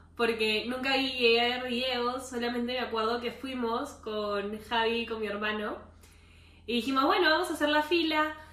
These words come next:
de afuera no se veía tan guau y dije, "Vamos a ver qué tal", porque todo el mundo decía, "Este juego es el mejor", y yo re-, claramente no sabía de qué trataba.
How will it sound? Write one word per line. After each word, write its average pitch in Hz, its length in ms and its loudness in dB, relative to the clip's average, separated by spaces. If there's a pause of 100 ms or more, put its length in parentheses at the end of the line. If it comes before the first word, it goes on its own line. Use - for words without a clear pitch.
(180)
de 233 100 2
afuera 294 460 6
no 277 120 2
se 285 140 2
veía 233 360 2
tan 240 220 0
guau 240 500 4 (200)
y 226 280 -6
dije, 240 260 -2
"Vamos 240 260 -2
a 240 120 -2
ver 214 80 -6
qué 226 80 -6
tal", 226 260 -4
porque 240 160 -6
todo 214 140 -6
el 220 60 -6
mundo 233 140 -4
decía, 214 300 -8
"Este 220 160 -10
juego 233 220 -8
es - 60 -14
el 247 80 -10
mejor", 285 500 -2 (600)
y 208 200 -6
yo 226 220 0 (120)
re-, 208 100 -8
claramente 233 480 2
no 233 120 0
sabía 220 440 -2
de 208 120 -4
qué 202 80 -4
trataba. 202 500 -2